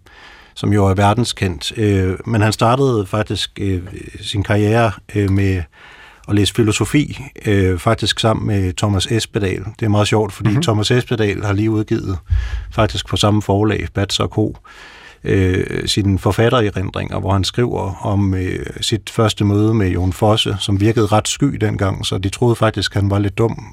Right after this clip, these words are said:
Speaker 1: <laughs> Espedal og hans, øh, medstuderende. Fordi han sagde ikke så meget, men så blev der udskrevet en,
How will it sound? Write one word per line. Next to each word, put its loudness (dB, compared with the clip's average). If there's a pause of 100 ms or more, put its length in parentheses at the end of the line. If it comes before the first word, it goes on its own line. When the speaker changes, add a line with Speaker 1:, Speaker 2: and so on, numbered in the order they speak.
Speaker 1:
<laughs> -4
Espedal 0
og 2
hans, 0
øh, 2
medstuderende. -2 (640)
Fordi 0
han 4
sagde 4
ikke 2
så 0
meget, 2
men 0
så -4
blev 2
der 4
udskrevet 0
en, 0